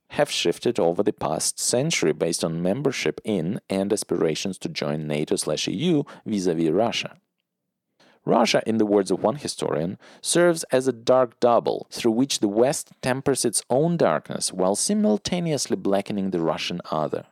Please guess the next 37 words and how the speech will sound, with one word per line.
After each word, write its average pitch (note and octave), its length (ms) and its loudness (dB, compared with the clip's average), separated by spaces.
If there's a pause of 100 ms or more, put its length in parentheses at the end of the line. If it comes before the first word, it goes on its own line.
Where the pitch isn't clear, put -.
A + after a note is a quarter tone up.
(760)
Russophobia D3+ 640 4
serves A2 320 2
as F#2 120 0
one G2 280 2
of A#2 100 0
the A2 60 2
many F#2+ 340 2
discursive G2 880 0
mechanisms E2+ 640 -2
in G#2+ 260 -6
which - 420 -4
the G#2+ 100 2
West D2 440 -2
consolidates D3+ 760 0
itself, - 520 -4 (120)
sublimates G#2+ 680 0
internal A2 640 0
differences, - 960 -2 (180)
and B2 200 -2
reaffirms A#2+ 540 2
its - 280 -4
universality." F2 1040 -2 (1300)
One E3+ 200 4
of A#3 100 2
the F3 60 4
most D3+ 220 2
controversial B2 680 2
aspects G2+ 420 0
of E2 80 -4
Russophobia F#2 680 0
is F#2 220 0
whether G#2 500 2
it's - 200 -2
a G2 60 0
form F2+ 300 -2
of F2 120 0
racism. A#2 600 0